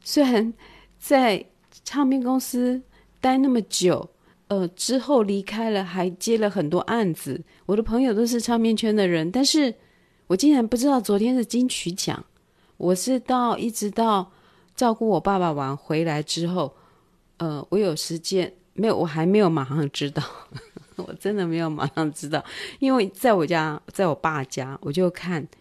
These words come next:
一出戏叫做《我们离婚吧》，就日剧，那我已经看到第三、第四集，我就继续一直把它看下去，因为看完人家的见证就不知道做什么，就看《我们离婚吧》，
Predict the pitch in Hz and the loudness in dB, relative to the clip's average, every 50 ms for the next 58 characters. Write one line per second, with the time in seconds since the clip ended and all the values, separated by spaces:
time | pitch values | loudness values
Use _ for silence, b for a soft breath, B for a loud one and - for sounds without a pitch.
0 | b b _ 175 - - 165 165 175 - - 170 151 147 175 156 143 143 156 151 | b b _ -10 -6 -4 -4 -2 -2 -4 -4 -4 -4 -2 -2 -2 -2 -2 -2 -2
1 | 135 - - - - 139 123 127 127 127 131 131 131 131 127 139 139 127 135 143 | -2 -4 -4 -4 -4 -4 -4 -4 -6 -6 -6 -8 -8 -8 -6 -6 -4 -4 -6 -6
2 | - - - - _ _ _ _ _ - 156 147 151 165 156 165 156 143 - - | -6 -8 -8 -8 _ _ _ _ _ -6 -6 -6 -4 0 0 0 0 -2 -6 -10
3 | - 147 135 - B B B B B B B - 165 175 160 143 143 156 160 175 | -8 -8 -8 -8 B B B B B B B -2 0 0 0 0 -2 -2 -4 -4
4 | 170 165 160 147 - 175 165 160 - 147 147 147 - 147 151 - - 147 147 - | -4 -4 -6 -6 -6 -6 -6 -4 -4 -4 -4 -4 -6 -6 -6 -6 -8 -8 -8 -6
5 | - - 113 - - 156 170 175 - 185 170 180 175 156 175 170 - - 147 120 | -6 -6 -4 -2 -2 -2 -2 -2 -4 -4 -2 -2 -2 -2 -4 -6 -6 -6 -6 -6
6 | 120 131 139 - - 156 131 131 - 156 127 - - - - - - - _ B | -4 -6 -8 -6 -6 -6 -6 -6 -6 -8 -8 -8 -8 -10 -8 -8 -10 -10 _ B
7 | B B B B B B B B B B B B - - 185 185 180 175 165 - | B B B B B B B B B B B B -4 0 2 2 2 2 0 -2
8 | - 202 175 156 143 147 151 151 151 151 151 175 170 165 151 - 175 160 147 139 | -2 -2 -2 -2 -2 -2 -2 -2 -2 -2 -2 -2 -2 -2 0 0 0 0 0 -2
9 | 165 156 143 135 151 151 - 147 151 143 139 139 - - 139 127 123 - - - | -2 -4 -2 -2 -4 -4 -4 -4 -2 -2 -4 -4 -4 -4 -4 -4 -4 -6 -10 -10
10 | - - 151 160 - - 175 143 - - - 131 127 127 131 131 131 139 131 135 | -6 -6 -6 -6 -4 -6 -6 -8 -6 -8 -8 -8 -6 -6 -8 -8 -8 -6 -8 -8
11 | 135 - 135 135 135 - - - | -8 -8 -8 -8 -8 -10 -10 -10